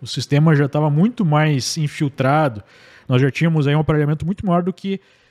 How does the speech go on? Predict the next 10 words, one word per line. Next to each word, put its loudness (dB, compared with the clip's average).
até -4
mesmo 0
eu 2
imaginava, 0
e -8
o -6
sistema -4
conseguiu 2
aí, 2
é, 0